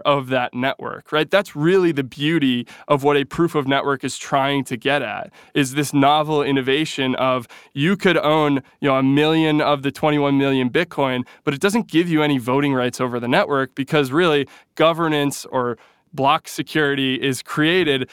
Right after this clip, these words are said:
through hashing, which is energy consumption. It ties it to real world energy. And again, not to get into the nuances,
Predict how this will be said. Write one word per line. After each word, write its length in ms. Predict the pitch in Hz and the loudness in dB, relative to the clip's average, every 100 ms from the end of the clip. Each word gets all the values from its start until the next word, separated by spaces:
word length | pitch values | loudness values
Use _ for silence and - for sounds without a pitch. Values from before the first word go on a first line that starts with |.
| - | -16
through 340 | - 151 143 131 | -4 0 2 0
hashing, 500 | 151 151 156 147 139 | 0 0 -2 -2 0
which 200 | 131 - | 0 0
is 240 | 131 123 131 | -2 -2 0
energy 360 | 151 139 127 | 0 0 -2
consumption. 460 | 131 117 120 117 131 | -4 -4 -4 -2 -2
It 100 | 139 | 0
ties 360 | - 139 147 | 0 0 0
it 140 | 147 131 | -2 -2
to 160 | - 139 | 0 2
real 380 | 123 139 151 | 2 2 4
world 300 | 143 139 135 | 2 2 0
energy. 600 | 135 147 135 131 131 127 - - - | 0 0 -2 -2 -2 -2 -4 -14 -12
And 160 | - 151 | 0 0
again, 320 | 143 156 143 | 2 2 2
not 200 | 139 143 | 2 0
to 80 | - | -2
get 120 | 139 | -2
into 220 | 139 131 120 | 0 -2 -2
the 100 | 131 | 0
nuances, 760 | 196 196 143 131 135 127 123 | 2 2 0 -2 -4 -2 -4